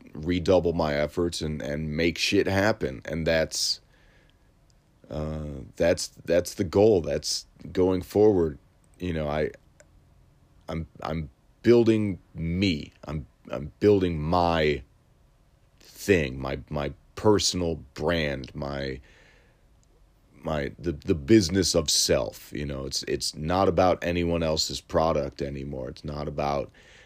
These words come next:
anyone else's show. It's not about getting, you know, other, other people over. I mean, I, look, if there's people to put over, I'm gonna put 'em over. That's no, no question about that.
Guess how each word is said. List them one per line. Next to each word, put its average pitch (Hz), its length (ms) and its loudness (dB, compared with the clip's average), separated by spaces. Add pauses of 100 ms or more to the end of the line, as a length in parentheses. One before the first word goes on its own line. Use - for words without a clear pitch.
(160)
anyone 78 400 -4
else's 76 340 -2
show. 78 440 2
It's - 140 -6
not 76 200 -6
about 71 260 -4
getting, 69 460 -6 (520)
you 69 120 -6
know, 67 160 -6 (960)
other, 73 460 -4
other 76 260 -2
people 73 480 -4
over. 76 400 2
I 82 80 0
mean, 117 160 4
I, 117 140 4 (1000)
look, 113 260 8
if - 80 0
there's 143 180 10
people 135 320 8
to 101 60 4
put 107 180 8
over, 92 300 10
I'm 95 140 6
gonna 87 100 2
put 92 240 6
'em 78 100 2
over. 78 380 4
That's 78 500 2 (600)
no, 82 400 4
no 85 240 2
question 82 560 2
about 67 400 -6
that. 80 400 2